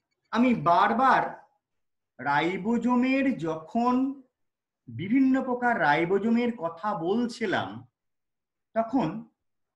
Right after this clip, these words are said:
বারবার বলেছি সেভেন্টি এস, এইটটি এস, ফিফটি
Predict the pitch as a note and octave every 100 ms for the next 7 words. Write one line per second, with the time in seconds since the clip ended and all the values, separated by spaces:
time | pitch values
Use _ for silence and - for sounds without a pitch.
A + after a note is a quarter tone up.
0 | _ _ _ _ _ - E3 G#3+ B3 A#3+
1 | A3 A3+ A3+ A3+ - G3 G#3 G#3+ G#3+ A3
2 | G#3 G3+ G3+ G3+ - - F3 G#3 - -
3 | - G3 G3 F#3+ G3 G3 - - _ _
4 | _ _ _ _ _ _ _ _ _ _
5 | _ _ _ - A#3 A#3 - - G3+